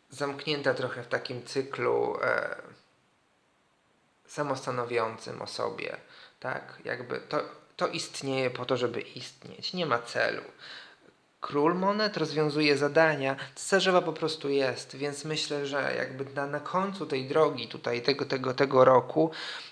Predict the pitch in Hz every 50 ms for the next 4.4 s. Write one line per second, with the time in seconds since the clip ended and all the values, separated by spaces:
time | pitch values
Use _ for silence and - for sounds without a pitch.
0 | - - 151 143 139 139 139 147 156 151 151 151 131 - - 156 151 147 147 147
1 | 147 147 147 143 143 156 151 - 156 156 151 147 151 156 156 151 143 143 - 143
2 | 139 143 - 147 143 139 139 143 139 135 135 - 139 151 156 165 170 165 156 147
3 | 139 127 127 127 127 127 - - 139 123 131 135 - 139 131 - 143 139 139 151
4 | 156 160 160 156 147 147 143